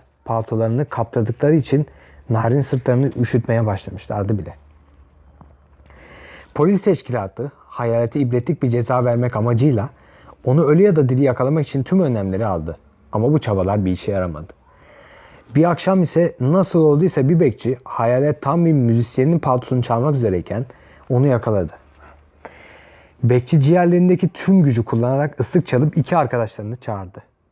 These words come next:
Suçluyu onlara emanet etti ve donmak üzere olan burnunu enfiye ile doldurup hayata döndürmek için enfiye kutusunu aramaya başladı. Muhtemelen enfiyesi çok sert olduğu için hayalet ona dayanamadı.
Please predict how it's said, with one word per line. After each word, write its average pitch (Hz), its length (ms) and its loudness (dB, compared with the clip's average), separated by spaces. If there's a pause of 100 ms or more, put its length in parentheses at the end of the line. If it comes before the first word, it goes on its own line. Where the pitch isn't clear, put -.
(1500)
Suçluyu 151 580 2
onlara 156 320 2
emanet 131 540 -4
etti - 300 -14 (500)
ve 120 100 0
donmak 139 340 2
üzere 139 260 2
olan 120 360 0
burnunu 107 320 -2
enfiye 113 500 0
ile 127 220 2
doldurup 87 420 -4 (400)
hayata 110 520 0
döndürmek 147 440 4
için 156 240 -2
enfiye 135 440 2
kutusunu 143 400 -2
aramaya 113 400 0
başladı. 87 400 -6 (680)
Muhtemelen 190 560 2
enfiyesi 170 480 0
çok 196 220 0
sert 123 280 -2
olduğu 95 240 -2
için 107 420 -4
hayalet 117 520 -2
ona 123 220 0
dayanamadı. 104 560 -2